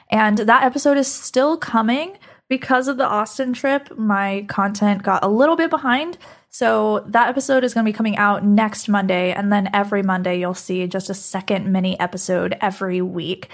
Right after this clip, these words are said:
So you're gonna get this podcast twice a week now. You'll get the mini episode, which should be, like, ten or fifteen minutes on Mondays.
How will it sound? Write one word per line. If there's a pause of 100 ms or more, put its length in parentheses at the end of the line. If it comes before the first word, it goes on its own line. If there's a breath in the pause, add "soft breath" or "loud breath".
(140 loud breath)
So
you're
gonna
get
this
podcast (300 loud breath)
twice
a
week
now.
You'll
get
the
mini
episode,
which
should
be,
like,
ten
or
fifteen
minutes
on
Mondays.